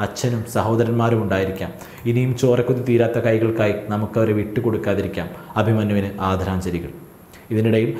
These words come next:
അഭിമന്യുവിൻ്റെ കൊലപാതകത്തിൽ ആർ എസ് എസ് പ്രാദേശിക പ്രവർത്തകർക്കും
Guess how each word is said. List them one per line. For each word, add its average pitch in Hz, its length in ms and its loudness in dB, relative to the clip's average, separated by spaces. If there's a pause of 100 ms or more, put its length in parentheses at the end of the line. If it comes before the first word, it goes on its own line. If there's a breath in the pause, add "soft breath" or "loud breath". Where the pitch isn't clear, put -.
(380 loud breath)
അഭിമന്യുവിൻ്റെ 120 640 4
കൊലപാതകത്തിൽ 120 640 4 (220)
ആർ 117 180 2
എസ് - 160 -4
എസ് - 140 -8 (280 loud breath)
പ്രാദേശിക 120 500 2 (100)
പ്രവർത്തകർക്കും 127 680 2